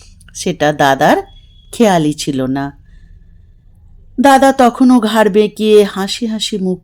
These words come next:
করে নিজের বাহাদুরির কথা ভাবছেন, কিন্তু হাসিটি না ফুরাতেই হাউই যখন ফাঁস করে উঠল, তখন সেই সঙ্গে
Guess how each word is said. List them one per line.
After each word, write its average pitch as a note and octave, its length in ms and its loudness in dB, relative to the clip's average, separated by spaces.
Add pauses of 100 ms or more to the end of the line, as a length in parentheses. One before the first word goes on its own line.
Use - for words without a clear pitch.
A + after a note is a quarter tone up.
করে E3 380 0 (260)
নিজের E3+ 420 0
বাহাদুরির D#3+ 760 -2
কথা D3+ 320 -8
ভাবছেন, A3+ 600 -4 (380)
কিন্তু F#3 500 -2 (380)
হাসিটি F#3 720 -6
না D#3+ 400 -4
ফুরাতেই F#3+ 640 -2 (420)
হাউই A#3+ 580 4
যখন A3+ 560 0 (340)
ফাঁস - 360 0
করে C4+ 400 0
উঠল, A3 580 0 (400)
তখন F#3+ 440 0
সেই F#3+ 300 -2
সঙ্গে G3 600 -2